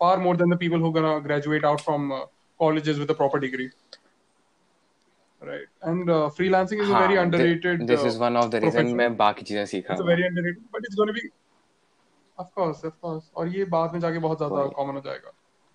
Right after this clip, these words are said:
Speaker 1: And एक और फन फैक्ट, धनराज जो, uh, मेडिकल की प्रेप कर रहा है, मेडिकल के लिए उसके इतना ज्यादा पैशन है।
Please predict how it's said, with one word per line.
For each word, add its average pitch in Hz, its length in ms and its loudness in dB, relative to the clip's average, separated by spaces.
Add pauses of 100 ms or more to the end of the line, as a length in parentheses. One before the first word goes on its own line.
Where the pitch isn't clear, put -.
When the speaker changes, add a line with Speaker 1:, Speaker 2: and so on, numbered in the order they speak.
(140)
Speaker 1:
And 233 140 0
एक 247 180 0
और 262 100 4
फन 214 200 2
फैक्ट, 143 380 -4
धनराज 170 880 -2 (240)
जो, 175 680 -6
uh, 147 640 -4
मेडिकल 156 440 -2
की 156 120 -8
प्रेप 156 300 -4
कर 139 100 -6
रहा 135 200 -2
है, 139 280 -8
मेडिकल 143 380 -6
के 147 100 -12
लिए 143 60 -4
उसके 139 180 -10
इतना 143 140 -12
ज्यादा 147 160 -6
पैशन 135 360 -10
है। 139 100 -16